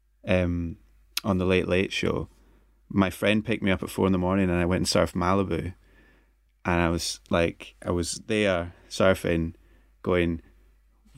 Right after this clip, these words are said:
"What? How did I get here? Like, how has this happened? How did I,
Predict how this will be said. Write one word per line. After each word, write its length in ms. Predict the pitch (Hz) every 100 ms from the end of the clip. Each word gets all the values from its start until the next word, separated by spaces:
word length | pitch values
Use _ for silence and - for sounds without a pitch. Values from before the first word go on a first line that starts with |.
| 113
"What? 320 | 120 117 -
How 260 | - 127
did 160 | 127 113
I 120 | 101
get 260 | 87 95 117
here? 360 | - 80 85 90
Like, 480 | 101 101 - - - - -
how 200 | - 120
has 240 | 135 131 -
this 320 | 110 - -
happened? 680 | - 98 104 101 87 85 - - - - - -
How 120 | - 123
did 120 | 135
I, 200 | 135